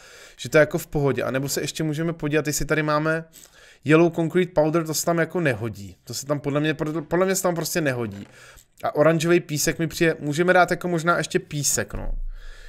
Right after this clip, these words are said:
Ještě bychom teoreticky mohli dát, možná si vemu nějaký písek tady. A uvidíme, co to jako udělá, uvidíme, co to udělá z vejšky.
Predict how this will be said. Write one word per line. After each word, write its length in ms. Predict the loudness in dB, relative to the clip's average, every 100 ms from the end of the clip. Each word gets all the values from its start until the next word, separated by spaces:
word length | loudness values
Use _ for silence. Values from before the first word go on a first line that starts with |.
| -18
Ještě 180 | -2 0
bychom 240 | 2 2
teoreticky 560 | 4 4 4 2 -2 0
mohli 200 | 4 6
dát, 180 | 6 2
možná 260 | 2 2
si 140 | 2 0
vemu 160 | 0
nějaký 300 | 0 0 -2
písek 420 | -6 -4 -4 -4
tady. 280 | -4 -6 -8 -14 _ _ _ _
A 80 | -10
uvidíme, 440 | -6 -6 -2 -2
co 120 | -4
to 100 | 0
jako 220 | 0 0 -6
udělá, 340 | 0 2 2
uvidíme, 360 | 0 -4 -4 -4
co 100 | -6
to 120 | -6
udělá 280 | 2 2 2
z 60 |
vejšky. 380 | -2 -6 -10